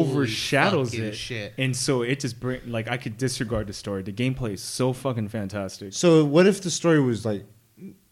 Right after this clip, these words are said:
Speaker 3: not, so in your opinion, it was ba-, not just neutral, it was bad,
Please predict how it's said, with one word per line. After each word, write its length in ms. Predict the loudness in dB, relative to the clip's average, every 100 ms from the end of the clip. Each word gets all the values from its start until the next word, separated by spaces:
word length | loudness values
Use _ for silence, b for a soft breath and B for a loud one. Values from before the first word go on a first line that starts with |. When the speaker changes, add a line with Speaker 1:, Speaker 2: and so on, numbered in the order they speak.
| -18
Speaker 3:
not, 400 | -2 4 4 4 -2 -10 -10 -4
so 160 | 2 2 0 -2
in 160 | 2 4
your 120 | 4
opinion, 340 | 4 4 4
it 80 | 4
was 200 | 4 2
ba-, 240 | 0 0
not 300 | 4 4 2
just 220 | 0 -2 0
neutral, 560 | 2 2 0 2 2
it 40 | 4
was 120 | 2
bad, 400 | -2 -2 -2 -6